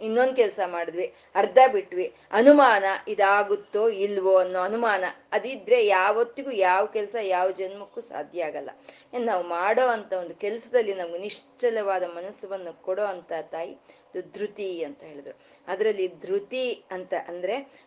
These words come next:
ಪರಮಾತ್ಮನ ಪಾದಗಳ ಮೇಲೆ ನಮ್ಮ ಮನಸ್ಸನ್ನ ನಿಶ್ಚಲವಾಗಿ ನಿಲ್ಸೋ ಅಂತ ಸ್ಥಿತಿಯನ್ನೇ ಧೃತಿ ಅಂತ ಹೇಳೋ ಅಂಥದ್ದು. ಅಂಥ ಧೃತಿ ನಮ್ಮಲ್ಲಿದ್ರೆ ಏನ್ ಸಿಕ್ಕುತ್ತೆ ಅಂದ್ರೆ, ಶಾಂತಿ ಅಂತಿದ್ದಾರೆ. ಶಾಂತಿ ಸಿಕ್ಕುತ್ತೆ ಅಂತ.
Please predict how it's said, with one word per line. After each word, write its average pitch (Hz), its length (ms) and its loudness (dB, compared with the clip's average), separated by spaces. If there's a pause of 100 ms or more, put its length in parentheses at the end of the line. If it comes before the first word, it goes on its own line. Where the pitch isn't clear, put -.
ಪರಮಾತ್ಮನ 208 960 -4 (160)
ಪಾದಗಳ 202 800 0
ಮೇಲೆ 190 380 -4
ನಮ್ಮ 170 340 -10
ಮನಸ್ಸನ್ನ 226 540 -2
ನಿಶ್ಚಲವಾಗಿ 202 1120 -6
ನಿಲ್ಸೋ 190 420 -10
ಅಂತ 202 280 -6
ಸ್ಥಿತಿಯನ್ನೇ 196 920 -10 (360)
ಧೃತಿ 226 540 0
ಅಂತ 175 220 -10
ಹೇಳೋ 175 300 -12
ಅಂಥದ್ದು. 156 380 -18 (380)
ಅಂಥ 359 320 -4 (180)
ಧೃತಿ 269 300 -2
ನಮ್ಮಲ್ಲಿದ್ರೆ 214 720 -4
ಏನ್ 226 220 2
ಸಿಕ್ಕುತ್ತೆ 185 540 -8
ಅಂದ್ರೆ, - 220 -10
ಶಾಂತಿ 196 760 -8
ಅಂತಿದ್ದಾರೆ. 143 380 -16
ಶಾಂತಿ 202 560 -8
ಸಿಕ್ಕುತ್ತೆ - 460 -20
ಅಂತ. 147 180 -20